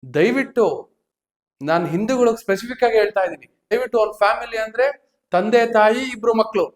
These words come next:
ಒಂದ್ ಸ್ಮಾಲ್ ಫ್ಯಾಮಿಲಿ ಅಂದ್ರೆ ನಾಲ್ಕು ಇಬ್ರು ಮಕ್ಳಿದ್ರೆ ಆಟೋಮೆಟಿಕ್ ಆಗಿ ಪಾಪ್ಯುಲೇಷನ್ ಇನ್ಕ್ರೀಸ್ ಆಗುತ್ತೆ.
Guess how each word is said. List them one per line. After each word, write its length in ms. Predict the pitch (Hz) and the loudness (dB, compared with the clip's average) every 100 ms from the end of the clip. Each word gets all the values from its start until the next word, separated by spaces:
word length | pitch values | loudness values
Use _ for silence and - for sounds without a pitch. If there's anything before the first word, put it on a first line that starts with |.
| _ _ _ _ _ _ _ _ _ _ _ _ | _ _ _ _ _ _ _ _ _ _ _ _
ಒಂದ್ 140 | 170 180 | -12 -8
ಸ್ಮಾಲ್ 300 | 180 196 220 220 | -2 0 0 0
ಫ್ಯಾಮಿಲಿ 340 | 208 208 196 175 | -2 0 -4 -4
ಅಂದ್ರೆ 180 | 160 - _ _ _ _ _ _ _ | -8 -14 _ _ _ _ _ _ _
ನಾಲ್ಕು 560 | 165 160 202 240 240 185 190 | -6 0 4 4 4 0 -8
ಇಬ್ರು 200 | 180 202 226 | -4 0 0
ಮಕ್ಳಿದ್ರೆ 500 | - 262 254 247 262 294 _ _ _ _ 147 | 0 -8 -4 0 0 -2 _ _ _ _ 0
ಆಟೋಮೆಟಿಕ್ 540 | 185 277 262 262 - | 4 4 2 -2 -2
ಆಗಿ 100 | 262 254 | -2 2
ಪಾಪ್ಯುಲೇಷನ್ 420 | 220 233 226 226 | 2 2 -4 -4
ಇನ್ಕ್ರೀಸ್ 260 | 226 220 208 | -10 -8 -2
ಆಗುತ್ತೆ. 280 | 185 170 131 | -2 -4 -10